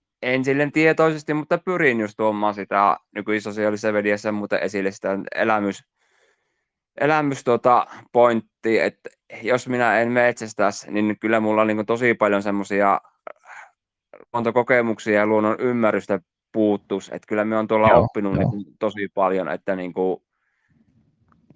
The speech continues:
Speaker 1: välillä onnistumisia ja aika paljon niitäkin, että oot huomannut, että kyllä se vain, tota, niin, luonto on viisaampi ja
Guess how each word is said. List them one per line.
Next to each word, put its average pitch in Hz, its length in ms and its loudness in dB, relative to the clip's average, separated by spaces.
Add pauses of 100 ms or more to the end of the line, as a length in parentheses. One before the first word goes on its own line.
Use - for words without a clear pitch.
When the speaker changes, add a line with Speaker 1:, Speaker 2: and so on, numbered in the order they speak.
(600)
Speaker 1:
välillä 139 320 2
onnistumisia 156 640 0
ja 156 280 2 (1300)
aika 139 200 -2
paljon 147 260 2
niitäkin, 131 440 0
että 110 220 -2
oot 123 100 -2
huomannut, 117 440 0
että 113 180 -6
kyllä 107 200 0
se 117 140 -2
vain, 110 200 2
tota, 107 220 -2
niin, 107 220 -2 (800)
luonto 110 440 2
on 104 220 -2 (840)
viisaampi 90 640 -4 (400)
ja 104 280 -6